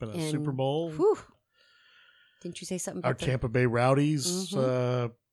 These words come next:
Speaker 1: because of covid, the finals were canceled, so they were co-champions
Speaker 2: I
Speaker 1: of
Speaker 2: know.
Speaker 1: the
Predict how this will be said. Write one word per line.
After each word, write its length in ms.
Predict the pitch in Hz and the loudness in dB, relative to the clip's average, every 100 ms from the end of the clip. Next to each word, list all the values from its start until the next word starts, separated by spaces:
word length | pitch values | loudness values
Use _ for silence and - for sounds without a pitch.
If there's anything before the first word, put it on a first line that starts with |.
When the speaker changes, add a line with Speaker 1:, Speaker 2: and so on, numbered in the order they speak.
| - | -8
Speaker 1:
because 360 | 123 - 131 | -6 -2 -4
of 100 | 123 | -4
covid, 420 | - 147 139 143 131 | -2 0 2 2 0
the 80 | |
finals 500 | 123 135 131 127 120 | -2 -2 -2 -2 -4
were 140 | 135 120 | -6 -8
canceled, 580 | - 139 135 143 160 139 | -4 -2 -2 -2 -4 -4
so 100 | 120 | -4
they 140 | 120 | -2
were 100 | 123 | -4
co-champions 1040 | - 131 127 135 131 135 135 127 - - - | -4 -4 -2 -2 -2 0 -2 -2 -8 -16 -10
Speaker 2:
I 40 | 147 | -6
Speaker 1:
of 80 | 156 | -4
Speaker 2:
know. 60 | 208 | -2
Speaker 1:
the 360 | 120 117 113 | -4 -4 -6